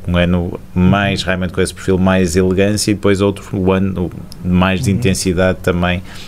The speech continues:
Speaker 1: posterior, mas há, há, há belíssimos vinhos, por isso podemos a, aguardar por, eh, não muitos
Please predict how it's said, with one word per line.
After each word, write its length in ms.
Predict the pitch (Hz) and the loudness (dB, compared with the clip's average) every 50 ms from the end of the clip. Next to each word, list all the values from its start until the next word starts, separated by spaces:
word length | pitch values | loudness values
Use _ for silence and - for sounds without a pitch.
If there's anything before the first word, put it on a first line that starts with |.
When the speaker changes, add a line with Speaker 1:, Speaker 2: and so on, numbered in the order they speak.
| - - - | -14 -8 -6
Speaker 1:
posterior, 440 | - - - - - 92 85 82 80 | -4 -4 -4 -2 0 0 2 2 2
mas 240 | 85 90 90 80 87 | 2 2 2 2 0
há, 140 | 85 80 76 | 0 0 -2
há, 520 | - 65 73 78 76 73 - - 71 67 | -4 -4 -4 -4 -4 -4 -6 -8 -8 -8
há 20 | 69 | -6
belíssimos 540 | 78 78 87 87 85 76 - 92 87 78 71 | -2 0 0 0 0 0 0 0 0 0 -2
vinhos, 280 | 76 76 73 71 71 | -2 -4 -4 -6 -8
por 140 | - - - | -8 -8 -8
isso 120 | 76 - - | -8 -8 -6
podemos 320 | - - 78 78 76 71 82 | -4 -2 -2 -2 0 0 0
a, 100 | 80 78 - - - - - - - - - - - - | -2 -2 -4 -10 -14 -14 -14 -12 -14 -14 -14 -10 -4 -2
aguardar 480 | 82 78 85 85 85 80 82 82 82 | 0 2 2 2 2 2 2 0 0
por, 280 | 80 82 - 90 87 85 | -2 -4 -2 0 0 2
eh, 300 | 87 87 85 85 85 82 | 2 4 4 4 4 4
não 220 | 80 90 92 95 95 | 4 4 4 4 4
muitos 680 | 95 92 92 98 104 107 104 - - - - - - | 4 4 4 2 2 0 -2 -6 -10 -10 -10 -4 -2